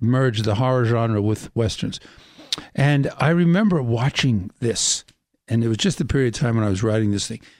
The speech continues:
And I remember watching the hand clap, and I said to myself,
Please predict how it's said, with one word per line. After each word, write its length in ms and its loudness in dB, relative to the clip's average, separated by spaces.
And 80 -2
I 20 2
remember 320 2
watching 400 0
the 80 0
hand 400 0
clap, 420 -6
and 80 -8
I 60 0
said 220 -2
to 80 0
myself, 360 0